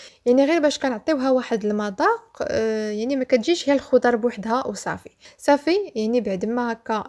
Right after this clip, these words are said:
الخضر ديالنا كتكون ت-، تشربات مزيان التوابل، اخر شيء غادي نضيف داك الزيتون مقطع اللي زدت هكا دقدقتو مزيان وقطعتو رقيق.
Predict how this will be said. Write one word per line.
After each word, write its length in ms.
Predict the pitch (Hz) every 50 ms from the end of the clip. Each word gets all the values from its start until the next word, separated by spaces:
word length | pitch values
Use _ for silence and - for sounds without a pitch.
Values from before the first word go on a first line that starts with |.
| - 214
الخضر 540 | 208 202 202 208 - - 269 226 226 220 226
ديالنا 380 | 180 - - 208 208 208 214
كتكون 460 | 214 - 220 - - - - 220 202 - _ _ _ _ _
ت-، 340 | - - 220 208 202 202 196
تشربات 480 | - - 285 277 269 226 240 233 - 220
مزيان 420 | 202 190 - 220 220 226 214 202 - -
التوابل، 640 | 240 - - - 226 196 185 185 180 180 269 359 415 - - - - - - -
اخر 320 | 294 277 - 277 240 214
شيء 320 | 202 - - 392 392 - 254
غادي 180 | 240 214 226
نضيف 360 | 220 220 214 233 262 277 - - -
داك 260 | 226 226 - - -
الزيتون 680 | 208 202 190 - 196 190 - - 262 247 - 247 254 302 330
مقطع 440 | 254 220 - - - - - 254 226
اللي 120 | 226 214 208
زدت 200 | 190 - - 226
هكا 360 | 214 214 - - 220 208 208
دقدقتو 500 | 190 202 208 196 - - - - - 220
مزيان 560 | 202 180 - - - 214 226 240 240 240 233
وقطعتو 540 | 220 - - - - - 185 180 - - 202
رقيق. 340 | 190 - _ - 359 427